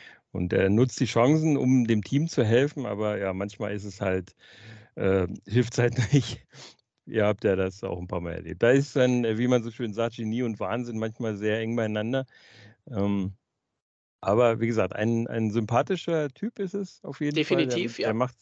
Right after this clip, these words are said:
Speaker 1: der macht, äh, sp-, hat auch die Interaktion mit dem Publikum, äh, ganz gut drauf. Ähm, ich weiß nicht, wie es ist, wenn's mal schlecht läuft.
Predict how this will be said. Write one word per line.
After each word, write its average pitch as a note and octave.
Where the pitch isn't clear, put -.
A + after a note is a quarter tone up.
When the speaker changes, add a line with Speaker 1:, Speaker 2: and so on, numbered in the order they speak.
Speaker 1:
der A2+
macht, B2+
äh, A#2
sp-, -
hat C3
auch B2+
die B2
Interaktion C#3
mit C3
dem A2+
Publikum, F3+
äh, C#3
ganz C#3+
gut D3
drauf. C#3
Ähm, A2
ich A2
weiß B2+
nicht, C#3+
wie C3+
es C3
ist, C#3
wenn's B2
mal B2+
schlecht -
läuft. E3